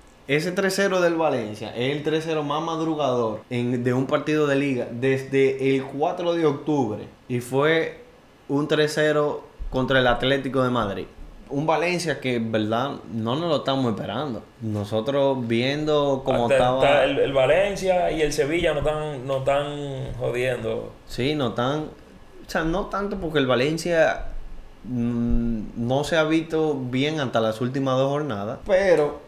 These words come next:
Speaker 1: contra el Getafe, que el Getafe, el Getafe también es un equipo que yo, no era que le daba buena participación en esta liga,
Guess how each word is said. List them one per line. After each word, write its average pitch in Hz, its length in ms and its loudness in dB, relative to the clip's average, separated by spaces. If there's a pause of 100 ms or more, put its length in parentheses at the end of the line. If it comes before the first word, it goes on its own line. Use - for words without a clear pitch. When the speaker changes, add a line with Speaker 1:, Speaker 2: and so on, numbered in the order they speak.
(140)
Speaker 1:
contra 127 300 0
el 127 100 0
Getafe, 123 500 0
que 107 100 -4
el 104 100 -2
Getafe, 135 560 -2 (360)
el 110 120 -6
Getafe 127 340 -2
también 180 320 -2
es 196 60 2
un 185 80 0
equipo 160 400 -2
que 127 500 0 (760)
yo, 190 680 2
no 135 260 0
era 202 160 2
que 208 140 2
le 202 140 2
daba 196 220 4
buena 175 300 0
participación 147 800 -2
en 107 120 -2
esta 117 220 2
liga, 107 320 -2